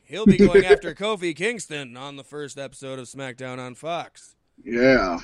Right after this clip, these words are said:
Speaker 1: Yeah,
Speaker 2: But
Speaker 1: that'll be fun.
Speaker 2: before all of that, we got the main show of Clash of Champions, the only shit that actually matters,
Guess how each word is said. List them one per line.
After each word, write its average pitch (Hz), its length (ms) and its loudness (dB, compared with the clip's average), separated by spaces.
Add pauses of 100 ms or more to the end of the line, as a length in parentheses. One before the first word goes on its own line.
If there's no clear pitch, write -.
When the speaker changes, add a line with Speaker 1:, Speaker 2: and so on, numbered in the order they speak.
(220)
Speaker 1:
Yeah, 147 440 -6
Speaker 2:
But 254 140 10
Speaker 1:
that'll 143 180 -6
be 123 320 -16
fun. 113 440 -20 (520)
Speaker 2:
before 214 360 6
all 190 160 8
of 170 140 -2
that, 190 420 4 (200)
we 220 260 -2
got 196 400 6
the 208 80 2
main 226 440 6
show 190 400 6
of 135 100 -4
Clash 165 320 -2
of 151 60 -10
Champions, 135 580 -4
the 151 80 -4
only 233 300 0
shit - 400 -2
that - 120 -8
actually 196 380 -2
matters, 196 680 0